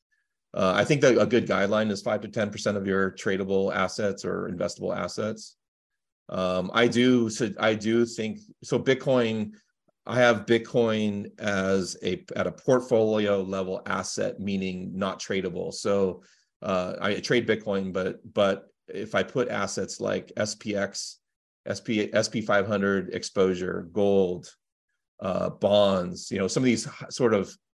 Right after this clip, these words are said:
umbrella level assets, I consider, and real estate, I consider Bitcoin one of those,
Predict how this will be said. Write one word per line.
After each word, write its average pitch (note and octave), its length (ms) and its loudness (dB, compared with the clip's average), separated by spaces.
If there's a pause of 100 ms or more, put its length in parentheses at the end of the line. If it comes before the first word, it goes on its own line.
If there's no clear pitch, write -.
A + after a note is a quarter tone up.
(140)
umbrella A2 640 6
level G2 420 2
assets, G2 640 -4
I G2 120 -2
consider, F#2+ 760 -2 (360)
and G2 140 -4
real A#2+ 180 8
estate, - 480 -2
I G2 80 -2
consider G2 760 -4 (300)
Bitcoin G#2 380 0
one F#2+ 140 -4
of E2+ 180 -8
those, - 500 -8